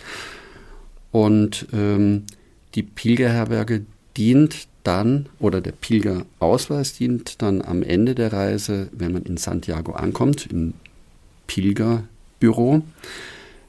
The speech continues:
ähm, dafür, dass man, äh, die Compostela, also seine Urkunde, seine Pilgerurkunde bekommt, die man als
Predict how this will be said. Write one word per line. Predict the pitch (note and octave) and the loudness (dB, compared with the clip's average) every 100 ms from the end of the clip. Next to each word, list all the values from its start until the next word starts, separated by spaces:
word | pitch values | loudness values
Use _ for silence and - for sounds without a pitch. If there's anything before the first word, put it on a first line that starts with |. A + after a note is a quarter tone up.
| _ - | _ -4
ähm, | A2 G#2 G#2 G2+ | 2 4 4 4
dafür, | F#2 G2 - G#2 G2 | 2 0 0 0 0
dass | F#2 - | -2 -2
man, | F2+ F#2 - | -2 -2 -6
äh, | G2+ F2 - | -6 -6 -6
die | F#2 F2 F2 E2+ | -4 -2 -2 -4
Compostela, | F2 D#2+ E2+ - F#2+ G#2+ | -2 -2 -4 -6 -4 -2
also | E2 E2+ | -4 -6
seine | - E2+ D#2+ E2+ - - | -6 -4 -2 -4 -6 -4
Urkunde, | G#2+ A2 - A2 A2 | 0 0 2 2 4
seine | G#2 F2+ D#2+ | 0 -4 -6
Pilgerurkunde | - A2 G#2+ F#2+ G2 - F#2 F2 | -4 -2 -2 -2 -4 -4 -4 -2
bekommt, | E2+ - F#2+ B2+ C#3+ - - | -4 -4 0 0 0 -8 -2
die | |
man | F#2 F#2 F#2 | 0 2 0
als | - E2 E2 | -2 -4 -6